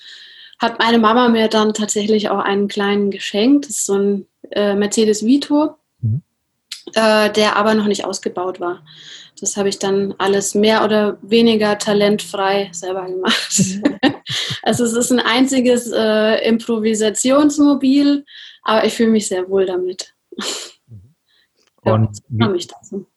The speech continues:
Speaker 2: Sehr cool. Und wie lange hast du das Fahrzeug jetzt schon?
Speaker 1: Mhm. Wir haben jetzt zweitausendzwanzig, äh, seit fünf Jahren ungefähr. Bald werden's sechs Jahre, genau.
Speaker 2: Mhm.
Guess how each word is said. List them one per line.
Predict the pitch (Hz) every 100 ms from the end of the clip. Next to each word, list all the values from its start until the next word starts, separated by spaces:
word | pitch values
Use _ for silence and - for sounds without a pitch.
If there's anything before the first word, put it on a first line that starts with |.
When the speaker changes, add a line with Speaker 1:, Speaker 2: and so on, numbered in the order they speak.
| - 107
Speaker 2:
Sehr | 101 107 - -
cool. | 104
Und | 101 104
wie | 113
lange | 135 120
hast | 127 -
du |
das | 135 139 - -
Fahrzeug | - 131 - 143
jetzt | 156 -
schon? | 180 214 - _ _ _ -
Speaker 1:
Mhm. | 214 214 226 233 269 302 285 - _ - -
Wir | 214
haben | 220
jetzt | 226 220
zweitausendzwanzig, | - 214 220 208 202 - 208 220 247 - - - - _ -
äh, | 220 214 202
seit | 226 214
fünf | 233 220 -
Jahren | 165 180 -
ungefähr. | 180 180 - 175 180
Bald | - 190 190 -
werden's | 190 185 180 175 - -
sechs | - 180 -
Jahre, | 180 180 185 185
genau. | 185 185 104
Speaker 2:
Mhm. | 104 160